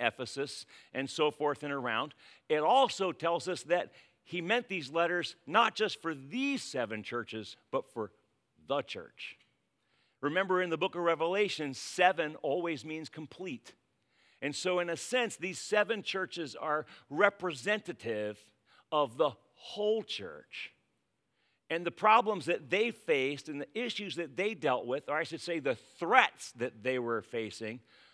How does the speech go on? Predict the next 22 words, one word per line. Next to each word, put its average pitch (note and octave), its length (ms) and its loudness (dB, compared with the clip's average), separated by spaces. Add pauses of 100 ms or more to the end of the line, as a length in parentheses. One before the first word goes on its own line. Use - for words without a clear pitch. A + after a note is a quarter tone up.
(100)
still B3+ 640 2
face A3 440 -4
us E3+ 440 -4
today. B2 640 -6 (1160)
And F3 160 -2
then G#3 100 0
the F#3+ 160 -2
other C4+ 220 6
thing D3 380 -2
that A#2+ 140 0
we B2+ 120 -4
see C#3+ 260 -6
in C3+ 80 -4
here D3 280 -2
is D#3 180 -2
that D#3+ 180 0
it's D#3 180 -8
also F#3 360 -4
written E3+ 340 -4
to F3 80 -4
the E3 160 -4
individual. C#3+ 680 -6